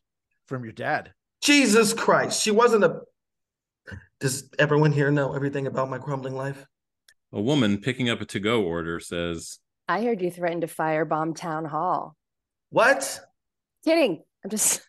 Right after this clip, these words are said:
Speaker 4: <laughs> kidding. I don't know you. Couldn't help myself. Sorry for interrupting your meltdown.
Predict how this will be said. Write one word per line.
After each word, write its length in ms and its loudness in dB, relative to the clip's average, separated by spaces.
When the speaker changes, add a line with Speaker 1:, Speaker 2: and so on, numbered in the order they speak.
Speaker 4:
<laughs> 160 -18
kidding. 360 -2
I 140 -2
don't 140 -6
know 100 -8
you. 320 -8
Couldn't 180 0
help 140 2
myself. 380 -2
Sorry 420 2
for 560 0
interrupting 760 -4
your 200 -4
meltdown. 520 -4